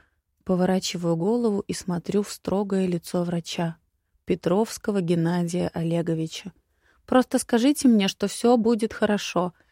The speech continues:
даже если это не так». «Я не привык тешить своих пациентов бессмысленными надеждами, София Игоревна, и вас не буду, но он сильный.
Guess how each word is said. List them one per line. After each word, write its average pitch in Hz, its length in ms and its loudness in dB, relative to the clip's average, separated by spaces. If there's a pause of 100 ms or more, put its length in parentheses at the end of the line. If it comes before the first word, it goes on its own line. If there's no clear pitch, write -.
(140)
даже 214 300 4
если 202 320 4
это 196 200 2
не 185 120 0
так». 180 380 -2 (680)
«Я 208 200 6
не 214 120 6
привык 208 460 6
тешить 190 400 2
своих 175 320 2
пациентов 185 680 2
бессмысленными 208 880 2
надеждами, 170 720 2
София 170 500 2
Игоревна, 165 600 2 (300)
и 262 120 4
вас 180 340 4
не 170 100 4
буду, 160 380 2 (360)
но 196 280 4
он 202 220 4
сильный. 165 680 0